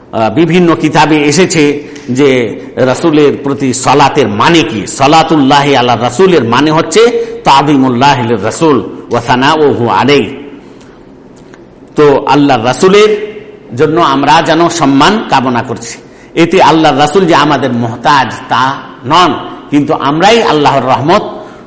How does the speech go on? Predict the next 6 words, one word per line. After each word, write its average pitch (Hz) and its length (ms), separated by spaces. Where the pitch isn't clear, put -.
গ্রহণ 185 340
করার 131 360
একটি 220 460
উপাদান, 135 520
উম, 127 240
নিজে 160 640